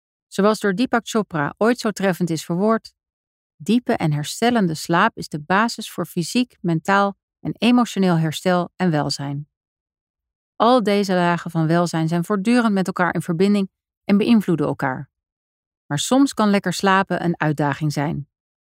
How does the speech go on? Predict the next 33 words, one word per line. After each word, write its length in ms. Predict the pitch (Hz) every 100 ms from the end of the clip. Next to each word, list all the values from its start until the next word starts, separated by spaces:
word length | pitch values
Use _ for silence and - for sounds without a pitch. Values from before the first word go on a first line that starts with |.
| _ _ _ _
Veel 220 | - 240
mensen 400 | 220 190 220 202
kiezen 260 | - 226 208
dan 120 | 190
voor 120 | 180
andere 380 | - 226 240 214
manieren 380 | 170 165 196 226
om 100 | 202
zich 240 | 180 -
overdag 420 | 196 185 165 151
beter 400 | 143 165 190 226
en 100 | 196
energieker 560 | 185 180 165 220 220 180
te 120 | 151
voelen 380 | - 165 190 226 _ _ _ _
en 140 | -
's 120 | 190 240
avonds 380 | 254 - 220
te 80 | -
kunnen 240 | 196 180 165
ontspannen. 600 | 156 - 156 135 127 - _ _ _ _ _ _ _
Misschien 280 | 190 220 220
ken 200 | 262 240
je 60 |
ze 140 | 175 147
wel. 320 | 139 139 147 _ _ _ _ _ _ _ _
Ze 140 | -
heten 220 | 165 147 139
koffie, 460 | - 175 - 240 - _ _ _ _
suiker, 560 | - 139 147 190 226 - _ _ _
vet 240 | - 143
eten, 460 | 151 165 175 220 220 _ _ _ _ _
alcohol, 640 | - 208 233 214 208 214